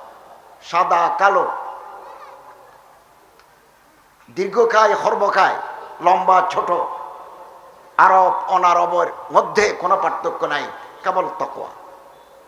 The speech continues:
হযরত বলেন, "আব্দুন হাবশিয়ুন মুজাদ্দা", তোমাদের উপরে যদি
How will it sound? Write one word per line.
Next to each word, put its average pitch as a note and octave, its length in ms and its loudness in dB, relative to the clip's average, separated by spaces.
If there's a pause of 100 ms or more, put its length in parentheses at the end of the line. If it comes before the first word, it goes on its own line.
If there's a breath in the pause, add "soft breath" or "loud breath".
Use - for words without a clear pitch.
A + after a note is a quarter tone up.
(440)
হযরত F#3+ 300 0
বলেন, G3+ 400 2
"আব্দুন A#3 400 -2
হাবশিয়ুন A#3+ 580 -2
মুজাদ্দা", A#3 640 2 (1400)
তোমাদের A3 380 4
উপরে A3+ 340 4
যদি A3 380 -4